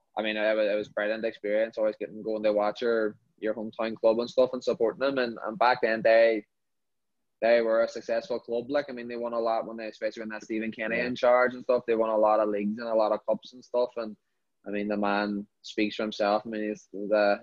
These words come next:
Speaker 1: he's the Ireland manager at the minute, like, do you know what I mean? So he's only gone from stride to stride, and, uh,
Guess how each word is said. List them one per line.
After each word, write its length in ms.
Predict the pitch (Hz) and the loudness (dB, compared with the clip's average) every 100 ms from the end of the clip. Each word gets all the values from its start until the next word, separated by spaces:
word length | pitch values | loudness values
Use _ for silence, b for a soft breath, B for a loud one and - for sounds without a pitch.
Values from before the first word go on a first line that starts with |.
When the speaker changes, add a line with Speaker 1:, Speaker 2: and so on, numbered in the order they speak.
| - | -6
Speaker 1:
he's 100 | 101 | -2
the 80 | 78 | 2
Ireland 320 | 98 107 120 | 2 2 -4
manager 400 | 117 117 123 120 | -4 -4 0 0
at 60 | |
the 100 | 117 | 0
minute, 260 | 107 104 98 | -2 0 2
like, 160 | 123 - | 2 2
do 60 | 110 | 0
you 80 | 110 | 0
know 60 | |
what 60 | 104 | 0
I 40 | |
mean? 180 | 110 120 | -4 -4
So 220 | 117 107 | -2 2
he's 160 | 110 113 | 2 0
only 180 | 110 104 | -4 -4
gone 220 | 101 98 | -4 -6
from 140 | 113 | -10
stride 280 | - 107 107 | -2 2 2
to 100 | 104 | 2
stride, 400 | 107 107 107 117 | 0 2 4 4
and, 180 | 131 120 - _ _ _ _ _ - | 0 -2 -8 _ _ _ _ _ 0
uh, 460 | 107 107 107 101 | 4 4 4 2